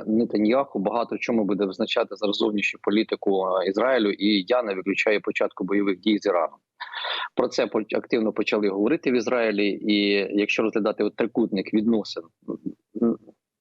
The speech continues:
Ізраїль, навіть чотирикутник, скажу так, було б правильніше, тому що тут багатогранність дійсно така присутня в міжнародних відносинах Ірану, Ізраїлю, Ізраїль, е, із Іраном постійно знаходить конфронтації, м'яко кажучи, да,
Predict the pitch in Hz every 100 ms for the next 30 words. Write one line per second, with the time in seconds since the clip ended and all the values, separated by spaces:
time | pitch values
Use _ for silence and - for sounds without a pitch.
0 | - 120 104 127 117 101 92 113 120 127
1 | 107 - 110 107 101 123 110 92 - 87
2 | 87 - 82 92 90 - 95 92 87 80
3 | - - - - - - - 104 98 95
4 | 95 95 104 101 104 123 101 87 95 92
5 | 101 - 92 87 90 92 - 101 - 101
6 | 92 90 90 87 90 104 113 101 92 -
7 | 104 104 143 - 98 90 - - 113 120
8 | 104 92 92 104 110 139 160 135 127 _
9 | 107 117 110 107 98 98 98 98 110 98
10 | 98 104 95 92 - 107 - 101 90 -
11 | 98 90 - 98 - 101 - 139 - 117
12 | 104 110 101 92 98 92 87 - 85